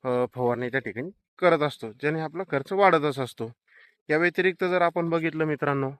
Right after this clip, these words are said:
तर आपल्या कापूस पिकावरही वेगवेगळी आ-, आळी असते, बोंडाळी असते.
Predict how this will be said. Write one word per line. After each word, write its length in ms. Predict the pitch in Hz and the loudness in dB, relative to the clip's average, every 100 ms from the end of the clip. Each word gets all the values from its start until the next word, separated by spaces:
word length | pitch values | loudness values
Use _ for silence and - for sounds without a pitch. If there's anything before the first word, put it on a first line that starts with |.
| _ _ _ _ _ _ _ _ _ - | _ _ _ _ _ _ _ _ _ -2
तर 140 | 147 | 2
आपल्या 340 | 143 143 147 143 | 4 4 2 -2
कापूस 380 | 127 120 147 - | -2 -2 -6 -6
पिकावरही 540 | 143 139 139 139 135 | -4 0 2 2 2
वेगवेगळी 480 | 131 131 131 127 135 - | 2 0 0 -2 -2 -2
आ-, 720 | 123 123 120 120 117 113 120 | -2 0 0 0 0 0 0
आळी 180 | 131 123 | 2 2
असते, 300 | 127 - 123 | 0 -2 -6
बोंडाळी 520 | 117 127 120 123 123 | -2 0 2 2 2
असते. 380 | 117 - 127 | -2 -4 -8